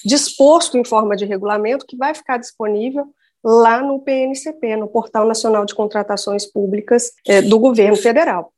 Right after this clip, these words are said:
E esses registros, eles vão conferir aos licitantes um certificado que será renovável, né? E deve ficar, esse certificado, ele deve ficar à disposição de qualquer interessado lá no P N C P,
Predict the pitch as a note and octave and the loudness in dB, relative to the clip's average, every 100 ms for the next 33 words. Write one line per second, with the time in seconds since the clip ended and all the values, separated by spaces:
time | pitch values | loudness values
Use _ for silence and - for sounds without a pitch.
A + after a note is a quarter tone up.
0 | _ A3 B3+ D4+ F4+ E4 B3+ A3+ G3 F3+ | _ -4 0 0 -2 -4 -4 -4 -4 -6
1 | G#3+ C#4+ D4 F#3+ E3+ F3+ - _ _ _ | -8 -8 -10 -10 -10 -10 -14 _ _ _
2 | - A#3 D4+ C4 B3 A#3+ A#3 A3 G#3+ G3+ | 2 4 4 4 2 2 0 0 0 2
3 | F#3 F3+ F3 E3+ - A#3 C4 B3+ B3+ C4 | 0 0 -6 -6 -4 -2 -2 -4 -2 -2
4 | B3+ - B3 - A3+ C4 C4 - A#3+ B3+ | -2 -6 -8 -2 0 0 -4 -6 -4 -2
5 | C4+ D4+ C#4 G#3 G3 F#3+ _ - G3 B3+ | -2 -2 0 0 0 -6 _ -12 -10 -8
6 | A#3+ G3+ B3 D4 D#4+ C#4+ - A#3 G#3 - | -8 -2 0 0 -2 -6 -2 0 2 0
7 | A3 A3 C4+ C4 A#3+ A3 A#3+ C4 B3+ A#3+ | -4 -4 -10 -10 -12 -4 -2 0 -2 -2
8 | - A#3 G3+ - G#3+ G3 G3 A#3+ C#4 C4 | -2 -2 -2 -4 -6 -6 -6 -4 -4 -2
9 | - C4+ C#4+ D#4+ F#4+ C#4+ A#3 A3 G#3+ G3 | 0 0 2 0 0 -2 -4 -4 -4 -4
10 | F#3 F#3 F#3+ G3 G3+ G3 - A#3+ - A3 | -6 -10 -10 -8 -6 -6 -4 -6 0 0